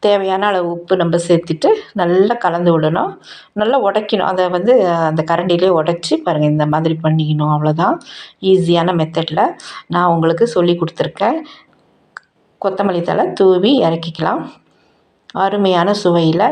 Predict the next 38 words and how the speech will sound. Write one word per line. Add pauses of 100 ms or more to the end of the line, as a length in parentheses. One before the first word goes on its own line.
(160)
இந்த
மாதிரி (380)
மெத்தட்
உப்புமா (200)
நீங்களும்
ட்ரை
பண்ணி
பாருங்க.
வேறு
விதமா
சில
பேர்
செய்வாங்க,
நான்
இந்த
மாதிரி
செய்வேன். (960)
இது
ரொ-,
இதுவும்
நல்லா
டேஸ்டா
இருக்கும்,
அதுவும்
நல்லா
டேஸ்டா
இருக்கும். (300)
ஒ-,
ஒரே
மாதிரி
தான்
இருக்கும்.
நீங்க (480)
இது
போல (100)
ட்ரை
பண்ணி
பாருங்க.